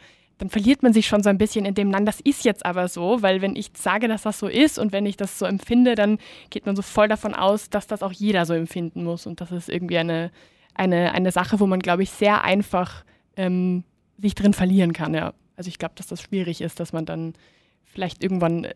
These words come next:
einen Schritt nach hinten macht und sagt, „Moment, <laughs> das ist meine Realität,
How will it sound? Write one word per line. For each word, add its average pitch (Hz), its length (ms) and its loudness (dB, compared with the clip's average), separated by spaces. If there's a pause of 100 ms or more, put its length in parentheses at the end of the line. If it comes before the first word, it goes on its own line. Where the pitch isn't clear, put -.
(140)
einen 226 100 -14
Schritt - 240 -6
nach 190 100 0
hinten 277 300 2
macht 233 240 -2
und 208 100 -4
sagt, 185 300 -8
„Moment, 196 420 0 (200)
<laughs> - 200 -8
das 175 160 -12
ist 165 140 -10
meine 220 260 2
Realität, 208 600 -2